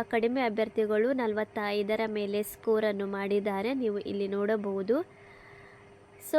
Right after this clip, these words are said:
ಫ್ರೆಂಡ್ಸ್, ನೀವು ನಲವತ್ತೈದರ ಮೇಲೆ ಸ್-, ಸ್ಕೋರ್ ಮಾಡಲು ಪ್ರಯತ್ನಿಸಿ, ಯಾಕಂದರೆ ನಿಮಗೆ ಸೆಲೆಕ್ಟ್ ಆಗುವ ಚಾನ್ಸಸ್ ಇದೆ.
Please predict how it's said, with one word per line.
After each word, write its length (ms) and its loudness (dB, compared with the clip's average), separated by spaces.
ಫ್ರೆಂಡ್ಸ್, 560 -4
ನೀವು 500 0
ನಲವತ್ತೈದರ 960 2
ಮೇಲೆ 480 0
ಸ್-, 240 -10
ಸ್ಕೋರ್ 320 2
ಮಾಡಲು 560 2
ಪ್ರಯತ್ನಿಸಿ, 920 0
ಯಾಕಂದರೆ 560 -2
ನಿಮಗೆ 380 -2
ಸೆಲೆಕ್ಟ್ 420 -2
ಆಗುವ 340 0
ಚಾನ್ಸಸ್ 640 -6
ಇದೆ. 540 -2